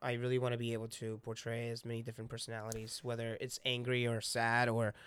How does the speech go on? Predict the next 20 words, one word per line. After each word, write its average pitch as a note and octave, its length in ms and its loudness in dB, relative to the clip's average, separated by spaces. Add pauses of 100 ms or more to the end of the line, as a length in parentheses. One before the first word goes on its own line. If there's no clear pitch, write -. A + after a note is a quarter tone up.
(300)
you C3+ 140 -2
know, A2+ 340 -2
uh, A#2 200 -2
someone B2 320 -2
who's A#2+ 200 -6
really A#2 320 -4 (140)
hippity C3 220 -4
hop, A#2 200 -2
hop, B2 220 -4
hop. G#2+ 240 -2 (100)
You B2+ 80 -4
know A#2 60 0
what A#2 100 -2
I'm A#2+ 100 0
saying? B2 200 0
Like, A#2 160 -2 (500)
it's D#3 200 4
all F3+ 160 12
about D#3 340 12 (1000)
th-, - 120 -10